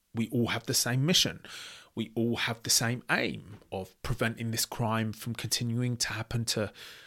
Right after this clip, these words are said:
to young children, to minors in our, in our countries. And I see that fight, and, and,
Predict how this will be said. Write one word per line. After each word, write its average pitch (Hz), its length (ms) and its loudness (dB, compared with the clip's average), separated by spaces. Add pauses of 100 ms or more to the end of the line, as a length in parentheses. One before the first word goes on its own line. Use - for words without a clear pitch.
(260)
to - 160 2
young 127 340 2
children, 165 460 8
to 113 120 0
minors 117 680 2
in 113 160 -4
our, 104 220 -4
in 113 140 0
our 110 100 2
countries. - 580 -2 (1080)
And 117 340 0
I 113 60 -4
see 147 220 4
that - 160 4
fight, 98 480 2
and, 110 220 -4
and, 110 360 -4